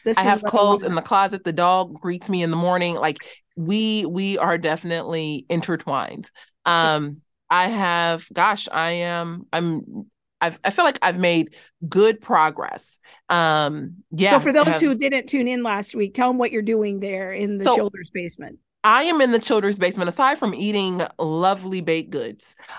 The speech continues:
Speaker 2: I am also here, um, to get, to get further along in my book writing process. So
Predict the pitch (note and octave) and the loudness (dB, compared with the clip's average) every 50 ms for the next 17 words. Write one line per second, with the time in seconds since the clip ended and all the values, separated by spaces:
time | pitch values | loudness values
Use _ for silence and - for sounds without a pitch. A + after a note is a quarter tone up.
0 | - _ G#3 G3 G3 G3+ G#3 A3 G3+ F#3+ F3+ F#3 F#3 - - - C4 G3+ C4 D4+ | -4 _ 2 4 4 4 4 2 2 2 2 2 0 0 0 2 4 4 2 2
1 | - - A#3 A3 G#3+ B3 - - B3 A3+ G#3 F#3+ F3+ F3 E3+ E3+ E3+ - - - | -2 0 0 0 0 0 -2 -4 -4 -2 0 0 0 0 0 -2 -4 -8 -14 -20
2 | - - - F3+ F3 D#3+ - - - - - A#3+ G#3+ G3 F#3+ F#3 F3+ F3+ F3+ D#3 | -12 -4 0 0 0 0 -2 -8 -8 -4 -2 0 2 2 2 2 4 4 2 2
3 | - - - D#3+ C#3+ - A3 G#3 G#3+ G#3 G#3 - - G3+ F3+ F#3+ B3+ - - D4 | 0 -4 -10 -12 -4 -2 0 2 0 0 -2 -4 -6 -4 -4 -4 -4 -2 0 0
4 | B3 A#3 G#3+ G3+ F3 D#3 D#3 D#3+ E3 G#3 B3+ B3 G3 E3+ D#3+ D#3 - - E3 E3 | 0 2 2 0 0 0 0 0 0 2 2 2 0 -2 -4 -6 -6 -4 -2 -2
5 | D#3+ D#3+ D#3 D#3 D#3 - - D3+ D3+ D3+ D#3 G3 G3+ - F3 D#3 C#3+ C3+ C#3+ - | 0 0 -2 -4 -4 -6 -6 -6 -6 -4 -4 -6 -4 -2 -2 -2 -2 -4 -6 -6
6 | - A#2+ B2+ D3 - - A#2+ - - - - E3 D#3+ E3 D#3+ | -4 -4 -4 -4 -6 -8 -10 -10 -6 -4 -2 0 0 -2 -4